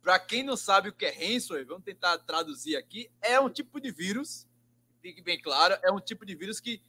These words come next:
ele não chega a danificar o seu, os seus dados, ele apenas, ele criptografa. Criptografa é uma forma de capturar a informação que você não tem acesso.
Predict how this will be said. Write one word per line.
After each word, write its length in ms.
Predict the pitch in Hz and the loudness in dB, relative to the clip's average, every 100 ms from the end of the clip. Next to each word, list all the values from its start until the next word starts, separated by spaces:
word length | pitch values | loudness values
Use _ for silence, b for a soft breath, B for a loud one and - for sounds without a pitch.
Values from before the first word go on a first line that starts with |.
| _ _ - | _ _ 0
ele 220 | 269 294 | 2 2
não 220 | 269 339 | -2 -4
chega 320 | - 285 269 | -4 -4 -2
a 40 | 262 | 0
danificar 1040 | 269 262 302 277 - 170 196 214 160 - 190 | 0 0 -4 -8 -10 -2 4 4 4 -2 -8
o 100 | 170 | -6
seu, 920 | - 185 180 170 160 147 131 120 113 | -2 0 2 0 0 -2 -6 -10 -14
os 100 | 156 | -8
seus 220 | 196 151 | -6 -6
dados, 420 | 135 131 120 117 - | -4 -4 -4 -10 -2
ele 120 | 220 | 2
apenas, 520 | 214 - 233 233 - _ _ _ - | 2 0 -2 -2 -4 _ _ _ -8
ele 200 | 175 214 - - | -4 -4 -6 -4
criptografa. 960 | 311 - 285 175 156 165 160 - 117 | -4 0 0 4 8 8 8 0 -12
Criptografa 760 | - 208 240 190 202 233 240 220 | -10 -8 -6 -2 0 0 -2 -4
é 340 | 214 208 196 190 | 0 2 2 0
uma 100 | 202 | -2
forma 240 | 196 185 | -2 -4
de 100 | 180 | -6
capturar 680 | 180 214 202 - 214 170 165 | -6 -4 -4 -6 -4 -2 -2
a 100 | 160 | -2
informação 600 | 165 165 190 202 190 247 262 | -6 -4 -4 -2 -2 -4 -6
que 80 | |
você 220 | 254 247 262 | -6 -4 -6
não 80 | |
tem 160 | - 277 | -8 -6
acesso. 580 | 285 - 214 208 - | -6 -2 -4 -4 -12